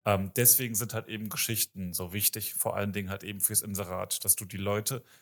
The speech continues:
halt eben quasi, wenn wir jetzt einfach mal den Kontext Wuppertal nehmen, wo wir selber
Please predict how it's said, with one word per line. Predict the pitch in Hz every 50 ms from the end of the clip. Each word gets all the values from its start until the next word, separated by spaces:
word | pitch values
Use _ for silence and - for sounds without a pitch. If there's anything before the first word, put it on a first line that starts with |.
| _ _
halt | - 107 104
eben | - 113 101 104 98
quasi, | - - 98 98 98 95 95 -
wenn | - 104 104 98
wir | 98
jetzt | 98 - -
einfach | 107 101 - 104 -
mal | 98 95 90 95 95
den | - - 98 95
Kontext | - - 110 110 - - - - - -
Wuppertal | 143 143 - 160 147 - - 139 131
nehmen, | 131 139 139 127 104 95
wo | 98 98 90
wir | 92 98 98 95
selber | - 101 101 98 95 98 98 98